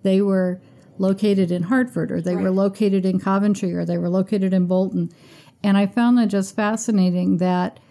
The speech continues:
Speaker 1: this large group of people would have known each other, but they're, they would have been spread out,
Speaker 2: Right.
Speaker 1: and that his wealth allowed him to dabble in international shipping as well as local farming.
Speaker 2: He was, uh, by profession, a medical doctor,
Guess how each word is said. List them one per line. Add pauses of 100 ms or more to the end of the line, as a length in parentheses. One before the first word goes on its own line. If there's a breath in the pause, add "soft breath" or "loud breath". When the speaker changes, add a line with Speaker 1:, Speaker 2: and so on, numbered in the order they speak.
(320 soft breath)
Speaker 1:
this
large
group
of
people
would
have
known
each
other,
but
they're,
they
would
have
been
spread
out, (140)
Speaker 2:
Right.
Speaker 1:
and
that
his
wealth
allowed
him
to (220 loud breath)
dabble
in (100)
international
shipping
as
well
as
local
farming. (260)
Speaker 2:
He
was,
uh, (280)
by
profession,
a
medical
doctor,